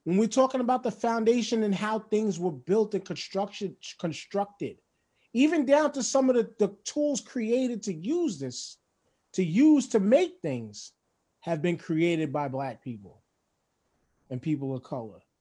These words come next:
So this country is, if, if not ours, it's more, in my opinion,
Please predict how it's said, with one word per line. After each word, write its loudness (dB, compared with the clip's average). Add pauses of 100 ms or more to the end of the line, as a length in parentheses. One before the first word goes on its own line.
(440)
So 2
this 0
country 0
is, 4
if, 0 (120)
if 0
not 0 (1200)
ours, 2 (160)
it's -4
more, 6
in 2
my 2
opinion, 2